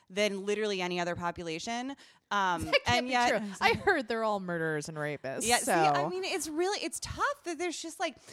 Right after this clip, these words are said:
Speaker 1: you know, both sides have a lot to say, but I've
Speaker 2: But then
Speaker 1: definitely seen,
Speaker 2: I have a
Speaker 1: you
Speaker 2: question.
Speaker 1: know,
Speaker 2: So
Speaker 1: yeah.
Speaker 2: then why is Andrew Cuomo saying that we should have a database of all the mentally ill people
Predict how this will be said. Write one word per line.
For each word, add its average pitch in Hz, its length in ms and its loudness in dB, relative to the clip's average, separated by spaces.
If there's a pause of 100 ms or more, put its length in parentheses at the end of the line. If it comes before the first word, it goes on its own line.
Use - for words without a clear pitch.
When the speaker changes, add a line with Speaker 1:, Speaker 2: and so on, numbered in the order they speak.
(220)
Speaker 1:
you 254 160 -6
know, 240 320 2
both 247 300 2
sides 320 240 2
have 311 100 -6
a - 20 -4
lot 240 220 0
to 233 100 -10
say, 202 360 -4
but 214 120 -2
I've 220 100 0
Speaker 2:
But 214 60 -4
then 233 160 4
Speaker 1:
definitely 262 320 -2
seen, 226 160 -4
Speaker 2:
I 339 80 4
have 392 100 2
a 330 40 -2
Speaker 1:
you - 40 -4
Speaker 2:
question. 170 280 0
Speaker 1:
know, - 60 -12
Speaker 2:
So - 140 -6
Speaker 1:
yeah. 233 100 0
Speaker 2:
then 214 120 -6
why 403 720 -8
is 170 580 -8
Andrew 147 460 -12
Cuomo 135 560 -8
saying 185 240 -8
that 190 100 -2
we 196 100 0
should 220 200 -4
have 208 160 -4
a 226 40 -4
database 175 800 -6
of 226 180 2
all 160 300 2
the 254 80 -6
mentally 254 380 -6
ill 494 180 -4
people 180 640 -4